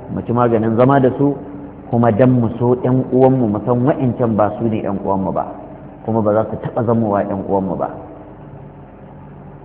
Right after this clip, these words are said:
To amma wasu daga cikinmu saboda shagala da rafkana sai su rinka tsammanin waɗannan mutanen abokan tafiya ne, waɗannan mutanen aminai ne, waɗannan mutanen kaza ne, waɗannan mutanen kaza ne.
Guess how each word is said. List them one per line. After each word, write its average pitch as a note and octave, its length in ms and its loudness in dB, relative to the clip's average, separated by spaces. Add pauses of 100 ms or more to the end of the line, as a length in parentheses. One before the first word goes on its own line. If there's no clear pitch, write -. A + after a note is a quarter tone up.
(160)
To D2+ 80 -2
amma G2 280 4
wasu C3+ 240 4
daga A#2 200 4
cikinmu B2 400 -2
saboda A2+ 340 0
shagala A2 460 4
da A2 160 2
rafkana C#3 500 2 (560)
sai A#2+ 120 -2
su A#2 100 -2
rinka A#2 260 -2
tsammanin A2+ 540 0
waɗannan A2 360 -2
mutanen A2 420 -2
abokan F2+ 400 -2
tafiya B2+ 340 2
ne, C3 200 -4 (360)
waɗannan A2+ 380 0
mutanen A#2 480 0
aminai F#2+ 420 2
ne, C#3+ 140 2 (360)
waɗannan A#2 360 -2
mutanen A#2 440 0
kaza G2 320 2
ne, C3+ 120 2
waɗannan A#2 380 0
mutanen G#2+ 400 -2
kaza F#2+ 300 -2
ne. F2 120 -6